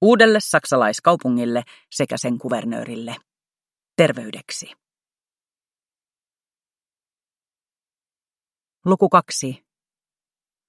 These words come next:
Käytävästä kuului, miten ovi ensin avattiin ja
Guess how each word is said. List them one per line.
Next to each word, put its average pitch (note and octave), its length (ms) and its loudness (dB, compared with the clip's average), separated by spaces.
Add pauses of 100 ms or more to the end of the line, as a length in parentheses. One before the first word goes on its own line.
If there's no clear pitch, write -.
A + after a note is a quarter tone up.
(1200)
Käytävästä D3 480 2
kuului, D3+ 360 4
miten D3+ 340 2
ovi D#3+ 260 2
ensin D3+ 380 2
avattiin C3+ 520 -2
ja B2 120 0